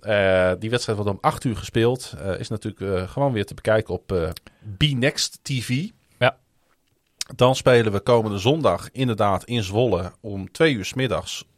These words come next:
Speaker 1: in het Landstede Sportcentrum. We gaan er misschien heen. Janneke is er sowieso voor ons bij. Eens kijken of we daar weer wat, eh,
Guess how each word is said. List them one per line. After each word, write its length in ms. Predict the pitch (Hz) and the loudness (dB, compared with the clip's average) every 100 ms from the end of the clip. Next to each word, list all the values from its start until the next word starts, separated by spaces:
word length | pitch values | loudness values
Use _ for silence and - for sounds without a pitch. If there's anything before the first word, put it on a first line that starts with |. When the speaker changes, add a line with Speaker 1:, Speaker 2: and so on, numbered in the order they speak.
| - | -18
Speaker 1:
in 200 | - 127 | -8 -6
het 160 | 95 - | -6 0
Landstede 560 | 117 123 - 95 87 | 2 2 0 -2 -4
Sportcentrum. 760 | - - 135 156 131 127 123 123 | -8 -4 -2 0 -4 -4 -6 -8
We 80 | 107 | -6
gaan 200 | 123 117 | -6 -6
er 60 | |
misschien 280 | 104 - 117 | -8 -6 -6
heen. 280 | 107 117 151 - - - _ _ - | -2 -4 -6 -12 -20 -20 _ _ 0
Janneke 340 | 123 147 127 | 4 4 2
is 60 | 101 | -4
er 60 | |
sowieso 340 | - 113 107 139 | -2 0 2 0
voor 160 | - | 0
ons 120 | 120 101 | -4 2
bij. 180 | 107 | 4
Eens 140 | 107 - | 4 0
kijken 260 | 101 101 | -4 -4
of 60 | 90 | -4
we 60 | 92 | -4
daar 200 | 95 95 | -2 -2
weer 140 | 92 | -4
wat, 240 | 90 - | -6 -6
eh, 180 | 95 82 | -6 -4